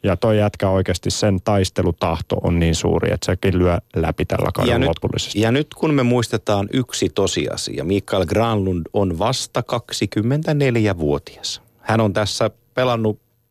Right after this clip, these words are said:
Speaker 2: sitten viime sodasta lähtien käytännössä Suomen media on puhu-, puhunut hänestä. Nyt se jätkä alkaa olemaan fyysisesti siinä kunnossa, että se pystyy illasta toiseen pelaan korkealla tasolla. Ja kun sille ei ole sitä sentterin vastuuta keskikaistaan pelaamiseen,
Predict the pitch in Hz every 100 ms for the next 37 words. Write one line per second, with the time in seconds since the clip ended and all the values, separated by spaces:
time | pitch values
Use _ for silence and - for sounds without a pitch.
0 | _ - 120 123 113 120 107 95 87 82
1 | 82 82 - 92 85 95 98 - 87 110
2 | 190 185 202 98 90 - 127 107 117 147
3 | 131 110 101 98 87 90 - - - -
4 | - 170 170 - 117 117 - 107 95 90
5 | 98 98 95 - 120 110 92 80 87 120
6 | - 117 107 92 110 110 92 - 87 -
7 | - 117 104 - 101 98 120 104 - 90
8 | - 143 123 - 87 80 - 110 101 87
9 | 82 101 - 85 82 - 90 - - -
10 | - - 107 104 107 113 104 104 104 104
11 | - 104 - 139 135 - 113 101 110 131
12 | - 98 90 131 123 117 107 95 104 90
13 | 104 92 92 87 95 90